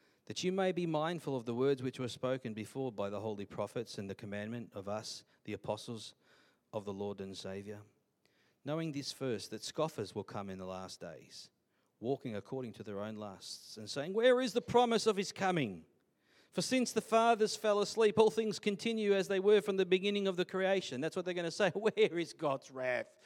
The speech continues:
What are you talking about, justice? Uh, God doesn't exist. Look at it. The world's now so many millions of years of old, and you keep telling us these things and nothing's happening."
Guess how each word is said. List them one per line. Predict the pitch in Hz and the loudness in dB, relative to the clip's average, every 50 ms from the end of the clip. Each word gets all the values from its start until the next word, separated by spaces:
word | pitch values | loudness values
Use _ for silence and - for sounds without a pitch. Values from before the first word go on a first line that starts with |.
| - - | -16 -4
What | - 214 202 - | 0 0 2 2
are | 233 | 2
you | 214 170 180 | 0 0 -2
talking | 170 - - 156 139 131 120 - 123 127 127 131 | -4 -2 0 0 2 2 0 -2 -4 -4 -2 -2
about, | 127 123 131 131 131 127 | 0 2 2 2 2 0
justice? | - - 120 123 - - _ - 127 120 - - - - - - - _ - | -4 -8 -10 -10 -10 -12 _ -12 -12 -12 -12 -14 -18 -20 -20 -20 -10 _ 0
Uh, | 156 165 170 | 2 4 4
God | 165 123 - - 180 170 151 131 | 2 2 0 0 0 0 2 0
doesn't | 131 120 110 120 113 | -2 -2 -2 -2 -4
exist. | 110 107 113 139 147 143 - | -4 -4 -4 -4 -4 -4 -2
Look | 220 208 208 | -2 0 2
at | 185 | 2
it. | 156 139 131 - - - - - _ - | 2 2 0 -2 -10 -20 -20 -18 _ -2
The | 160 | 4
world's | 160 190 220 233 226 - 151 | 8 8 10 10 8 6 4
now | 160 185 185 175 | 4 4 6 4
so | 151 - - 160 175 165 | 4 2 0 0 0 0
many | 151 160 180 190 175 | 0 0 0 0 0
millions | 175 180 185 185 180 175 139 | 0 0 0 0 0 0 -2
of | 151 156 160 | -4 -4 -2
years | 165 170 160 135 139 | -2 -4 -2 -2 -2
of | 147 143 139 | -2 0 0
old, | 151 156 165 165 156 | 2 2 2 0 -2
and | 151 | -4
you | 143 | -4
keep | - - 175 170 - | -2 0 0 0 0
telling | - 151 143 151 147 147 | -2 -2 -2 -2 -2 -4
us | 135 - - | -4 -6 -6
these | 131 131 123 - | -6 -6 -6 -6
things | - 123 127 139 127 113 | -6 -6 -6 -6 -6 -6
and | 120 120 | -6 -6
nothing's | 135 135 - - 123 110 - | -6 -6 -6 -8 -10 -8 -6
happening." | 131 120 120 - - 98 85 - | -4 -6 -6 -6 -10 -16 -16 -16